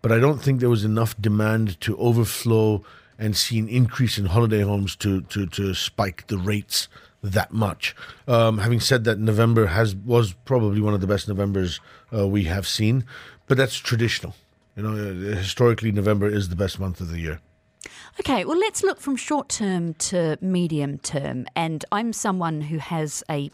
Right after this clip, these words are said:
Speaker 2: suitcase in this fight. Um, I've
Speaker 1: <laughs>
Speaker 2: just rented, uh, by the month to, to, to fill a gap, um, between eviction notices. Am I part of a trend?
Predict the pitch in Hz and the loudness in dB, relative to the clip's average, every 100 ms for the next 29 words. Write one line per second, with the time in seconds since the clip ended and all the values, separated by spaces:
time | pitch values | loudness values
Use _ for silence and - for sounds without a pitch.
0 | - - 277 - 113 113 - - 131 131 | -10 -8 -8 -6 -10 -10 -12 -8 -8 -8
1 | - 156 220 - - - - - 170 160 | -6 -4 -4 -10 -16 -18 -14 -6 -2 -2
2 | 160 185 196 - 185 - - - - - | -2 -2 -2 -2 -4 -4 -6 -10 -8 -4
3 | 175 180 185 - 165 143 - - 156 147 | -2 0 -2 -2 -4 -4 -14 -6 -2 0
4 | 143 151 165 160 156 269 - _ - 175 | 0 -2 -2 -2 -4 -4 -16 _ -10 -6
5 | 147 - - 165 139 - 165 - 247 196 | -6 -6 -8 -8 -8 -8 -10 -4 -4 -2
6 | 139 151 - - - - - 165 151 170 | -2 -4 -8 -20 -20 -12 -4 -4 -4 -6
7 | - - 185 165 - 165 156 220 - 190 | -8 -4 -4 -4 -4 -4 -4 -6 -6 -4
8 | 151 147 - 160 143 131 - - 117 98 | -4 -4 -4 -2 -2 -2 -6 -8 -4 -4
9 | 220 - - - - 302 349 302 294 240 | -6 -10 -18 -20 -8 -6 -4 -4 -4 -4
10 | - 151 127 | -6 -6 -8